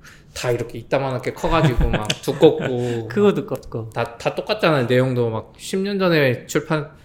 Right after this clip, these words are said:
Speaker 1: 십 년 전에 그 코너 갔을 때랑 지금이랑
Speaker 2: 음.
Speaker 1: 똑같은 것 같아. 뭐 C 무슨 열혈 파이썬 뭐 이런 거.
Speaker 2: 음.
Speaker 1: 날마다 똑같은 거 있느니 그냥
Speaker 2: 뭐
Speaker 1: 음.
Speaker 2: 요즘 좀 추가된 거죠. 머신러닝 에이아이.
Speaker 1: 네.
Speaker 2: <laughs> 표지에 제목만 바뀐 수준.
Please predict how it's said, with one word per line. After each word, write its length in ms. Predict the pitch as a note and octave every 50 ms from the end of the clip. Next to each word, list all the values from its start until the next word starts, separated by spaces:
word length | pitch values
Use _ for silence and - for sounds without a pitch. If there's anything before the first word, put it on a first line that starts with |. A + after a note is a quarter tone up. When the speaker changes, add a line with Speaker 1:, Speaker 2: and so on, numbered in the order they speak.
| - - - - - - -
Speaker 1:
십 160 | - - A3
년 140 | A#3 A#3+ A#3
전에 200 | G#3 G3+ F#3+ F3+
그 160 | F3 - B2 -
코너 240 | - E3+ E3 D#3+
갔을 220 | C#3+ C3 A#2+ - -
때랑 180 | D3+ C3 B2+
지금이랑 280 | A#2+ - C3 B2+ A#2 A2
Speaker 2:
음. 20 | G#2+
Speaker 1:
똑같은 360 | G#2+ G#2 F#3 F3+ - - D#3
것 60 | C3
같아. 200 | A2+ - - -
뭐 140 | G#2+ G#2+ A2
C 500 | G#2 - - F3 E3+ D#3 D3 C3+ B2 A#2 A#2
무슨 320 | A2 A2 - A#2+ A2 A2
열혈 480 | A2+ A#2 A#2+ B2+ C3+ C3 B2+ B2+ B2 B2+
파이썬 600 | - C3+ C3 B2+ B2+ - - B2+ A#2+ A2 G#2 G#2+
뭐 100 | A2 G#2+
이런 240 | G#2+ A2 G#2+ G#2+ G#2
거. 140 | G#2 G#2+
Speaker 2:
음. 320 | G#2 G#2 G#2 G#2 G#2 G#2+ - - -
Speaker 1:
날마다 340 | C3+ C3+ D3+ D3+ C3+ B2+ -
똑같은 360 | - - E3+ E3 - - D#3
거 100 | C#3 B2+
있느니 540 | A#2+ A2+ A#2 A#2 A2+ A2+ A2+ A2+ A#2 A2+ A2 G#2 - - - - - - - - - - - _ - - - - -
그냥 300 | - - C3 A#2 A2+ A2+ - - - - - - - - - - -
Speaker 2:
뭐 360 | B2 B2 B2+ A#2+ A2+ A2+ -
Speaker 1:
음. 120 | C#3 F3+ D3+
Speaker 2:
요즘 360 | C3+ C#3 C#3+ D3 C#3 C3 -
좀 120 | - C#3 C3+
추가된 320 | - - E3+ D3+ C3+ A#2+
거죠. 180 | A2+ A2+ A2 A2
머신러닝 540 | G#2+ A2 G#2+ D3+ C3+ B2+ A#2+ A#2 A2+ G#2+ G#2
에이아이. 400 | G2+ G2+ G2 G2+ G2+ G#2 G2 F#2+ G2 - - - - -
Speaker 1:
네. 280 | B2 A2+ A2 G#2+ G2+ G2 -
Speaker 2:
<laughs> 100 | - -
표지에 500 | - E3+ D3+ - D3+ C3+ B2 A2+ - -
제목만 400 | - B2+ A#2+ C3 C3+ B2+ C3 B2 G#2+
바뀐 320 | G#2+ - - - A2 G#2
수준. 360 | - - A2 G#2 A#2+ C3+ D3+